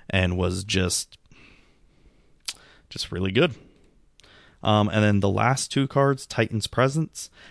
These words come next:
Now, I've seen Titan's Pre-, Presence run main board, and that's where I was thinking about maybe getting rid of,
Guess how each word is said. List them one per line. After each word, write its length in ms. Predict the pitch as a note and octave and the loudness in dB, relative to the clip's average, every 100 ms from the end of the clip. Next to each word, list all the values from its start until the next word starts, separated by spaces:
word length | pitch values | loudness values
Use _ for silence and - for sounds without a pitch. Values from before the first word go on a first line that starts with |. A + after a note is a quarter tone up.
| - | -4
Now, 140 | A#2+ A2 | -2 0
I've 140 | A#2 | 0
seen 180 | - D#3+ | 4 2
Titan's 340 | D3 C#3 A#2 | 4 0 2
Pre-, 280 | - C3 B2+ - | 2 2 2 -2
Presence 440 | - B2 A#2+ A#2+ - | 2 2 2 0 2
run 220 | G#2+ F#2+ | 2 4
main 260 | G2+ A2 B2 | 4 6 6
board, 420 | C3+ C#3+ D3+ D3+ - - _ | 6 4 4 0 -6 -20 _
and 80 | A2 | 2
that's 140 | A2+ | 4
where 120 | A#2+ A2+ | 4 4
I 40 | |
was 120 | G2+ | 4
thinking 200 | - G#2 | 2 2
about 200 | G2+ G2 | 2 2
maybe 560 | G2+ G#2 G#2+ A#2 B2+ B2 | 2 4 4 4 4 2
getting 360 | A#2 A#2 A#2 | 4 2 2
rid 220 | G#2 G#2+ A2+ | 4 4 6
of, 480 | A2 A2 A2 - | 4 4 0 -6